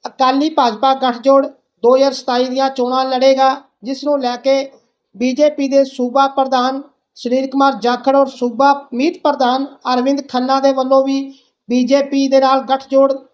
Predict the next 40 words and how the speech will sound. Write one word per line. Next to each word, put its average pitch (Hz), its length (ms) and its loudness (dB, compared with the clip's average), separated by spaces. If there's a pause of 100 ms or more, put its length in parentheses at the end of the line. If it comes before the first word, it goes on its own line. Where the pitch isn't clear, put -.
(100)
ਦੀਆਂ 269 260 0
ਚਰਚਾਵਾਂ 254 540 -4
ਨੂੰ 262 140 -4
ਤੇਜ਼ 262 220 0
ਕੀਤਾ 269 340 0
ਜਾ 254 200 0
ਰਿਹਾ। 269 200 4
ਸੁਖਬੀਰ 254 400 -6
ਸਿੰਘ 269 240 -6
ਬਾਦਲ 247 320 -2
ਵੀ 277 160 -4
ਬੀਜੇਪੀ 262 500 -2
ਨਾਲ 269 160 -2
ਗੱਠਜੋੜ 262 360 -2
ਕਰਨ 262 280 -2
ਲਈ 269 200 2
ਲਗਾਤਾਰ 269 460 0
ਕੋਸ਼ਿਸ਼ਾਂ 254 400 -4
ਕਰ 247 160 -4
ਰਹੇ 240 120 -2
ਨੇ। 190 140 -4 (720)
ਪਰ 269 80 2
ਇਸ 262 180 4
ਤੋਂ 285 160 0
ਪਹਿਲਾਂ 269 340 2
ਕਿ 277 200 2
ਬੀਜੇਪੀ 269 500 -2
ਵਿੱਚ 269 240 -2
ਗਏ 247 240 -2
ਹੋਏ 262 260 0
ਬਹੁਤ 262 240 0
ਸਾਰੇ 269 260 2
ਲੀਡਰ 262 420 0 (560)
ਜਿਹੜੇ 277 480 0 (240)
ਸੁਖਬੀਰ 254 400 -6
ਸਿੰਘ 285 240 -8
ਬਾਦਲ 240 360 -2 (160)
ਤੋਂ 277 240 4
ਹਮੇਸ਼ਾ 247 420 -4
ਹੀ 330 180 -8